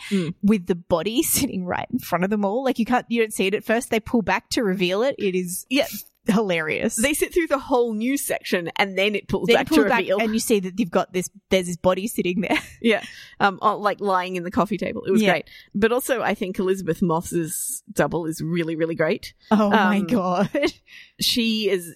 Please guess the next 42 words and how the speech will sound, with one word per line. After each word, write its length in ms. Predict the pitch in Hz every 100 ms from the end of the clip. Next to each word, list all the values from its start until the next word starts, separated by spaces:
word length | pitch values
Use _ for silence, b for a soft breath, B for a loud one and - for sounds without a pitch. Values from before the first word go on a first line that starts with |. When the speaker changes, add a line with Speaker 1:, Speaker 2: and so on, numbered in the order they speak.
| -
Speaker 1:
you 140 | 196
know, 100 | 156
she's 220 | 170 220
a 20 | 180
really 180 | 170
good 100 | 170
actress. 360 | 165 180 - -
So 240 | - 143 - -
getting 280 | 208 151 185
to 60 |
Speaker 2:
Yeah. 100 | 180
Speaker 1:
watch 160 | 175 185
her 180 | 196 170
play 220 | - 160
both 320 | 175 143 -
of 160 | 170 196
the 100 | 156
doubles 440 | - 131 107 160
is 180 | 143 147
really 240 | 156 151 147
fun 260 | - 143
too, 240 | 160 170 113
'cause 140 | 185 185
they're 140 | 151
so 160 | - 151
different. 440 | 139 - 147 139
Speaker 2:
Mm. 240 | 185 180 165 170
Speaker 1:
Um, 240 | 180 170
and 180 | 156 180
you 60 | 175
can 140 | 208
also 220 | 185 -
see, 240 | 180 - 175
like, 260 | 151 - B B
she 180 | - 214
talks 220 | 190 180
about 140 | 196 151
having 200 | 165 160
work 240 | 214 165
done. 280 | - 165 160
So 160 | - 165
that 260 | 175 160